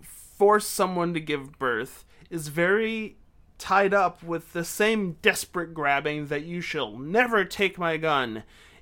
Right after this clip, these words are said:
never until you've ripped it from my cold, dead hands. And yet, these guns are taking lives. And now, lives of children.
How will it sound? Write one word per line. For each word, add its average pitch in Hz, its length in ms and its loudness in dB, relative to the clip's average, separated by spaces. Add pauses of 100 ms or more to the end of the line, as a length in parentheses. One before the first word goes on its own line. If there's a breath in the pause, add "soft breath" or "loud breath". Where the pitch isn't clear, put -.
(260 loud breath)
never 254 440 4
until 170 720 2 (180 loud breath)
you've 175 260 -4
ripped 220 200 6
it 208 40 -2
from 202 180 -4
my 185 160 0 (140)
cold, 196 420 0
dead 185 260 4
hands. 165 760 -4 (440 soft breath)
And 156 220 -2
yet, 165 280 2 (540)
these 165 220 -6
guns 180 180 0
are 156 80 2
taking 170 500 -8
lives. 117 640 -6 (200)
And 131 400 -4
now, 160 340 4
lives 156 520 2
of 160 140 -10
children. 208 880 -4